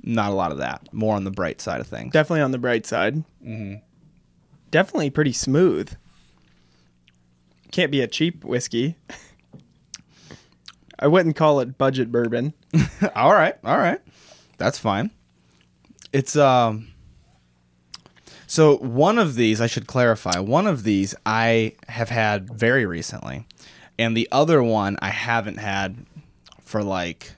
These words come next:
Speaker 1: a couple months. So I'm trying to, I'd like to be able to guess which is which. I think maybe after we taste the next one I will. But, uh,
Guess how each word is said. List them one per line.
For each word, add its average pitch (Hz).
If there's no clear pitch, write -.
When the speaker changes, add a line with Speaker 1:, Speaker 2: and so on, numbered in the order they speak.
Speaker 1:
a -
couple 98
months. 57
So 117
I'm 127
trying 185
to, 127
I'd 117
like 190
to 120
be 107
able 95
to 95
guess 104
which 101
is 98
which. 101
I 151
think 196
maybe 131
after 113
we 104
taste 104
the 101
next 95
one 87
I 76
will. 64
But, 107
uh, 92